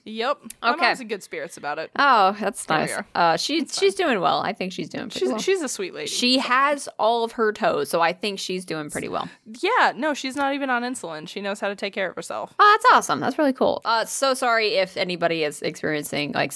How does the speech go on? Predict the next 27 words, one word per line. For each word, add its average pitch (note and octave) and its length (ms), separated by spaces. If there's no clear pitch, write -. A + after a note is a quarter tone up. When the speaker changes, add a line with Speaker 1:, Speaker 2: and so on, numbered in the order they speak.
Speaker 2:
I D#3 120
know D3+ 120
it's C#3+ 120
Speaker 1:
Yes. - 40
Speaker 2:
really, D3+ 280
that, F3+ 380
that G#3+ 140
didn't G#3 180
mean G3 140
to F#3 120
come F#3 160
Speaker 1:
Yeah. F3 80
Speaker 2:
across F3 240
as D3+ 120
insensitive, D3+ 720
but, - 260
like, C#3 220
Speaker 1:
Not G3 300
at F3 120
all. E3+ 340
No, F3 160
Speaker 2:
No. - 80
Speaker 1:
I, F#3+ 340
I F3+ 400
use G#3 220
humor F3+ 400
to E3 440